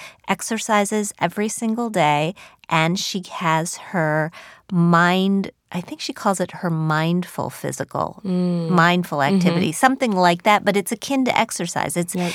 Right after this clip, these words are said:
Speaker 1: it's fifteen minutes, ten to fifteen every day that she just sets aside for this. And she said it's opened her mind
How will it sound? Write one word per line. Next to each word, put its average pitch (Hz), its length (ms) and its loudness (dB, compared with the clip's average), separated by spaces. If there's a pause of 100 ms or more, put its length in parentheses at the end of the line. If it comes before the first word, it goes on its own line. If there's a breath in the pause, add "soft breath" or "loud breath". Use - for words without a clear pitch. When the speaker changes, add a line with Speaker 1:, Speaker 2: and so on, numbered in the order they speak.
Speaker 1:
it's - 260 -2
fifteen 247 480 0
minutes, 196 440 0
ten 247 220 2
to 254 80 -4
fifteen 175 440 -4
every 165 240 0
day 151 180 -2
that - 180 -8
she 160 380 -4
just - 340 -4
sets - 420 -4
aside 165 340 -2
for 170 100 -4
this. 165 240 -2
And 180 200 -4
she 190 120 -6
said 185 200 -6
it's 180 180 -6 (160)
opened 180 600 -2
her 165 200 -2
mind 143 680 -4